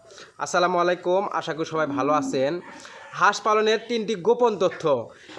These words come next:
এক নাম্বার হচ্ছে, একটি হাঁস থেকে একটানা কতদিন পর্যন্ত আবদ্ধভাবে লালন পালন করে ভালো পার্সেন্টের ডিমের প্রোডাকশন পাওয়া যায়?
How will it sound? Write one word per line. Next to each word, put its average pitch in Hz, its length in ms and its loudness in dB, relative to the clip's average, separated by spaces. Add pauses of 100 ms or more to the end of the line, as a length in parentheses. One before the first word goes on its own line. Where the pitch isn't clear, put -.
এক 165 200 -2
নাম্বার 202 340 4
হচ্ছে, 196 440 2 (520)
একটি 214 260 0
হাঁস 208 380 4
থেকে 196 560 0
একটানা 190 640 2 (400)
কতদিন 247 480 2
পর্যন্ত 233 760 2 (300)
আবদ্ধভাবে 190 720 2
লালন 180 360 2
পালন 190 360 0
করে 190 440 2 (480)
ভালো 214 360 4
পার্সেন্টের 220 960 2
ডিমের 202 360 2
প্রোডাকশন 208 680 0
পাওয়া 190 260 6
যায়? 143 320 2